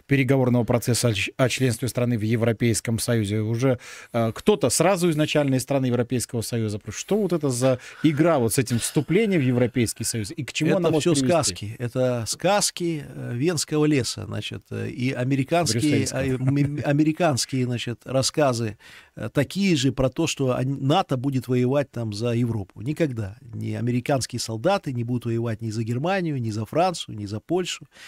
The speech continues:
Speaker 2: Никто не будет защищать Литву. Э, ее захватят, если надо будет, за один день, просто она никому не нужна.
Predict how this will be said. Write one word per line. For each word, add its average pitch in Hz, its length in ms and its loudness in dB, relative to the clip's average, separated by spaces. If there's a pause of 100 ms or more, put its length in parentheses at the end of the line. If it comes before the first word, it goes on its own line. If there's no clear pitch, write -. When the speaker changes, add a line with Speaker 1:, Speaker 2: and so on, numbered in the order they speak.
(160)
Speaker 2:
Никто 135 260 0
не 139 80 2
будет 113 220 0
защищать 104 500 -6
Литву. 151 420 -4 (500)
Э, 120 420 -4
ее 131 220 2
захватят, 123 580 0
если 123 180 -4
надо 123 260 -2
будет, 113 200 0
за 123 120 0
один 127 240 0
день, 117 220 0
просто 107 240 -6
она 120 80 0
никому 120 320 0
не 120 80 0
нужна. 110 400 -4